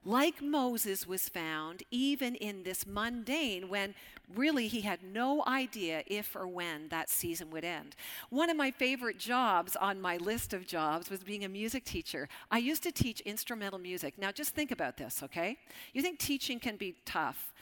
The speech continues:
Well, think of a classroom where you give every student a noisemaker. And then you try to teach. That's being a music teacher. So, but what I found so rewarding was they'd come into my class and they'd pick their instrument. They didn't know really which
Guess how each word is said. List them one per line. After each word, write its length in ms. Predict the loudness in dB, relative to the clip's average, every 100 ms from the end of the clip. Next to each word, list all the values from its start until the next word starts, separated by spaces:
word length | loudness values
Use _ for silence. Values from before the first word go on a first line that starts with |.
| -18 -12 -2
Well, 120 | 0
think 320 | 2 2 4
of 80 | 2
a 40 |
classroom 600 | 4 4 6 4 2 -6
where 80 | -4
you 100 | -2
give 240 | -2 -2 0
every 260 | 0 0 -2
student 400 | -2 -4 -6 -8
a 60 | -10
noisemaker. 840 | -6 -4 -4 -4 -8 -10 -10 -14 -14 _ _ _ _ -20 -18 -8 2
And 280 | 2 4 4
then 400 | 8 8 8 2
you 240 | -2 -2
try 240 | 0 2 2
to 100 | 0
teach. 440 | 0 -2 -8 -12 _ 6
That's 420 | 8 8 6 -2 -2
being 260 | 0 2 2
a 60 | 0
music 320 | 2 2 2
teacher. 380 | 0 -2 -4 -8 -10 -10 -2
So, 260 | 6 6 6
but 160 | 6 6
what 120 | 6
I 60 | 2 2
found 220 | 2 4
so 320 | 2 2 2
rewarding 560 | 0 -2 0 0 0 -2
was 220 | -4 -4 -8 -2
they'd 160 | 0
come 260 | 2 2 2
into 200 | 0 2
my 140 | 4
class 600 | 6 4 4 4 2 0 -4 -8
and 140 | -2
they'd 180 | -2 -2
pick 300 | -2 -4 -2
their 160 | -2 0
instrument. 640 | -2 -2 -2 -4 -4 -4
They 140 | -2 -2
didn't 160 | 0
know 140 | 0 0
really 260 | 0 0
which 260 | 0 -2